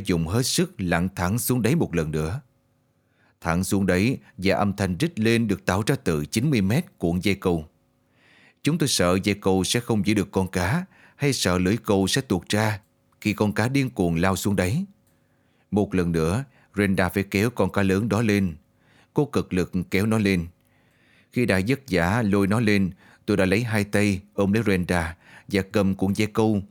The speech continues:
cùng với tay của cô. Cả hai chúng tôi từ từ quay cuộn dây, lôi cá lên mặt nước.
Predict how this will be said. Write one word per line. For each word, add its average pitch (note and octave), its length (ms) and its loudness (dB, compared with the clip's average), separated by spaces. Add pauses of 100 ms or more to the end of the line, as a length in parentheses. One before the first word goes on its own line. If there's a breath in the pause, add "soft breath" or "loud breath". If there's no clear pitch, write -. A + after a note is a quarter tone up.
(120)
cùng G#2+ 220 0
với A#2+ 120 0
tay G#2 200 0
của G2 180 -2
cô. F#2 280 -2 (760 soft breath)
Cả G2 100 2
hai A2+ 160 2
chúng C3 180 -4
tôi A#2+ 400 0
từ E2+ 160 0
từ F2 220 0
quay A2 220 0
cuộn F2+ 280 -2
dây, G#2+ 300 0 (220)
lôi G2 180 2
cá A2 160 -2
lên A#2+ 180 0
mặt E2 220 -2
nước. G#2+ 200 2